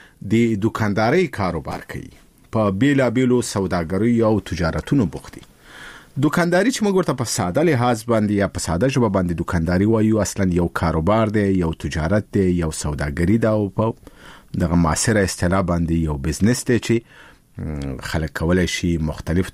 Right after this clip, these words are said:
توکي واخلي او بیرته یې په خلکو باندې وپلوري او په مختلفو بڼو په افغانستان کې، آ، شته دی. شاید د، آ، نړۍ، آ، یو له تاریخي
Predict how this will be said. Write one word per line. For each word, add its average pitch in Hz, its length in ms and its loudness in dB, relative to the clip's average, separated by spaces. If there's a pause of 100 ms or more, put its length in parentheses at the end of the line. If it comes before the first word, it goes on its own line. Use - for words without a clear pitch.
توکي 95 320 0
واخلي 92 520 0
او 98 120 2
بیرته 85 320 -4
یې 78 40 -4
په - 120 -16
خلکو 78 340 -6
باندې 76 240 -4
وپلوري 101 580 0 (600)
او 110 160 0
په - 160 -2
مختلفو 135 480 0
بڼو 117 260 0
په 92 160 -4
افغانستان 85 760 -4
کې، 87 280 0 (160)
آ، 67 260 -6
شته - 300 -2
دی. 117 220 0 (520)
شاید 131 380 0
د، 120 80 0 (320)
آ، 92 340 -6 (380)
نړۍ، 92 960 0
آ، 80 440 -4
یو 98 380 2
له 87 400 0
تاریخي 90 760 0